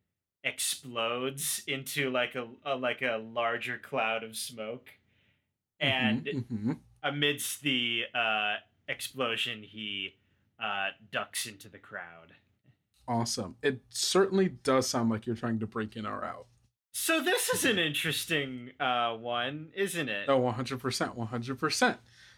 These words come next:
Speaker 2: Uh, because, uh, your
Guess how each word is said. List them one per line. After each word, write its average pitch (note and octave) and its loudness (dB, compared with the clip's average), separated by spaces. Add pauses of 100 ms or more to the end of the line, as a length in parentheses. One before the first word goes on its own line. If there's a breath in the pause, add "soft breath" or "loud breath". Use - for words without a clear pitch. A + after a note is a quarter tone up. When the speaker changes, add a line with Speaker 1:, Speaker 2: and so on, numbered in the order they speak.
(120 soft breath)
Speaker 2:
Uh, C3 6
because, G3 4
uh, B2 4
your B2+ 6